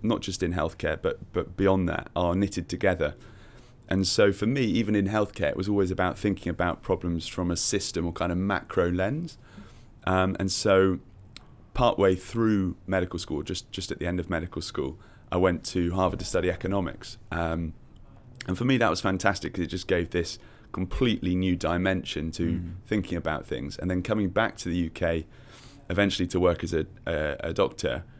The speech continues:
Speaker 1: was a completely different experience to what it would have been because I had this clarity on how, um, I thought that the system was operating, uh, and the things I was observing around me.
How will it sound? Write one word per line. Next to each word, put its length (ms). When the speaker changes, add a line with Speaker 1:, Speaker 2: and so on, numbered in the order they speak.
Speaker 1:
was 720
a 60
completely 420
different 300
experience 400
to 100
what 140
it 100
would 160
have 140
been 280
because 580
I 60
had 200
this 200
clarity 500
on 140
how, 320
um, 300
I 100
thought 360
that 160
the 80
system 340
was 100
operating, 720
uh, 180
and 140
the 60
things 240
I 80
was 140
observing 480
around 320
me. 180